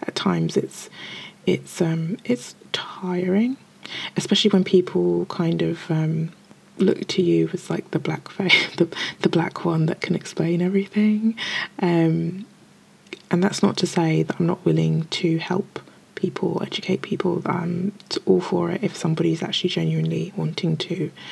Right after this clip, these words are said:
um, learn, uh, educate themselves. I will always point people in the right direction. I'm not averse to doing that. There's, um, absolutely no harm in that. But it's the, um,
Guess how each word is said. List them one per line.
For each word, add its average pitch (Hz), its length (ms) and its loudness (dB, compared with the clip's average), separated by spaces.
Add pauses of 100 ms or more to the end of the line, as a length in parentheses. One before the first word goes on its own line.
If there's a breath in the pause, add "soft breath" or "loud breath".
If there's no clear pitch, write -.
(440 loud breath)
um, 160 380 0
learn, 165 540 2 (680 loud breath)
uh, 156 420 0
educate - 440 -2
themselves. 160 880 -4
I 170 120 2
will 170 160 -2
always 170 300 2
point - 280 -2
people - 280 0
in 156 60 2
the 160 80 0
right 160 200 -4
direction. - 600 -4
I'm - 300 -4
not 85 340 -2 (300)
averse - 380 -6
to 190 100 -10
doing 165 200 0
that. 80 240 -4
There's, - 680 -6
um, 156 400 -4 (100)
absolutely - 640 -6
no - 240 -8
harm 170 260 -4
in 165 100 -2
that. - 220 -4
But 170 120 0
it's - 320 -6
the, 170 280 4
um, 170 260 -4